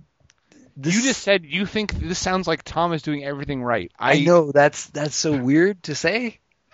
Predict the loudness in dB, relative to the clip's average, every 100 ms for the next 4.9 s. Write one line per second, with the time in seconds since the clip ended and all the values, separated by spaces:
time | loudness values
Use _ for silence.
0 | -2 0 4 4 2 -2 2 4 2 4
1 | 4 2 -8 -8 -8 -8 -8 -6 -4 -2
2 | -2 -2 -2 -2 -4 -6 -8 -6 -4 -2
3 | 0 2 4 2 0 -2 0 -2 -2 0
4 | 0 0 -2 -2 -2 -2 -4 -4